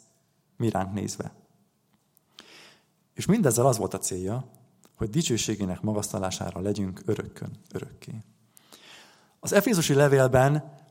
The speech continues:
Pál egyértelművé teszi azt, hogy a megváltásnak és az üdvösségnek a célja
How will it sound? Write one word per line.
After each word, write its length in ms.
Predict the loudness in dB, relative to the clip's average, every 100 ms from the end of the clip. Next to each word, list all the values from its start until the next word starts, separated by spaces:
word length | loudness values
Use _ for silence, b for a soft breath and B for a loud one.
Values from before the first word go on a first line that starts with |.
| _
Pál 360 | 4 6 4 2
egyértelművé 720 | 2 4 2 0 0 0 0
teszi 260 | -2 -2 -4
azt, 420 | -2 -2 -4 -10 b b b -2
hogy 140 | 2
a 40 | 4
megváltásnak 880 | 6 6 4 4 2 0 2 2
és 100 | 2
az 120 | -2 0
üdvösségnek 680 | -2 0 0 0 -2 -4
a 40 | -4
célja 760 | -2 0 2 4 2 0 -8